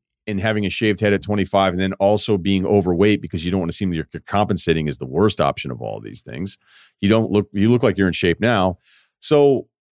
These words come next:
<sighs> I can tell you not to worry about it, but you're gonna worry about it all the time. You're worried about it enough that you're sending pictures to a stranger asking how your head looks. So y-,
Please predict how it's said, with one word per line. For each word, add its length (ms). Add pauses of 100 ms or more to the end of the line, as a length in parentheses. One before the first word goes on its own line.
(140)
<sighs> 460
I 100
can 120
tell 120
you 80
not 140
to 60
worry 160
about 140
it, 60
but 80
you're 80
gonna 100
worry 140
about 160
it 60
all 140
the 60
time. 200 (140)
You're 120
worried 180
about 200
it 20
enough 180
that 80
you're 80
sending 240
pictures 320
to 100
a 40
stranger 500
asking 320
how 80
your 120
head 180
looks. 360 (140)
So 360 (1400)
y-, 120